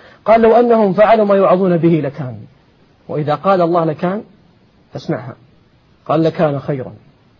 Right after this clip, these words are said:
لمن؟ الله غني عن العالم، قال: "خيرا لهم"، هو المستفيد الأول والأخير،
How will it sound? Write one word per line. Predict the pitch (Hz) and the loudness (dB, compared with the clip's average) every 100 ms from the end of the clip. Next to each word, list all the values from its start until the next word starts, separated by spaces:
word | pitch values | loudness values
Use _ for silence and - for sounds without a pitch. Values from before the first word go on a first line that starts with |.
| _ _ | _ _
لمن؟ | 147 135 120 117 160 _ _ _ _ _ _ _ 120 | -12 -10 -12 -18 -20 _ _ _ _ _ _ _ -8
الله | 139 143 | -6 -4
غني | 135 120 | -6 -12
عن | 120 | -14
العالم، | 117 - - _ _ _ _ _ _ _ | -18 -20 -20 _ _ _ _ _ _ _
قال: | 110 - | -10 -8
"خيرا | 143 127 135 | -8 -8 -10
لهم"، | - - - _ _ _ _ - | -14 -18 -20 _ _ _ _ -6
هو | 175 | -6
المستفيد | 143 131 - 135 | -4 -10 -12 -12
الأول | - 123 101 | -8 -10 -10
والأخير، | - - | -14 -20